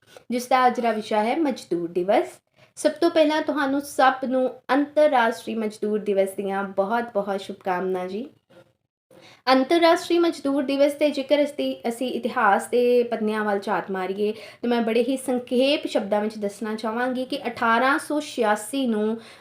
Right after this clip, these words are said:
ਅਮਰੀਕਾ ਦੇ ਸ਼ਿਕਾਗੋ ਸ਼ਹਿਰ ਵਿੱਚ ਮਜ਼ਦੂਰਾਂ ਕਾਮਿਆਂ ਦੁਆਰਾ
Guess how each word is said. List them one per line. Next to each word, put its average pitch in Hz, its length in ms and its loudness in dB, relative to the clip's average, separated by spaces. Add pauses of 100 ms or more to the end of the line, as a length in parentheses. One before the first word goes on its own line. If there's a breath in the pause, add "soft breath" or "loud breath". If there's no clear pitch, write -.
(100)
ਅਮਰੀਕਾ 247 480 4
ਦੇ 233 160 4
ਸ਼ਿਕਾਗੋ 240 520 0
ਸ਼ਹਿਰ 214 300 0
ਵਿੱਚ 202 260 -2 (160)
ਮਜ਼ਦੂਰਾਂ 208 600 -4
ਕਾਮਿਆਂ 208 440 0
ਦੁਆਰਾ 185 500 2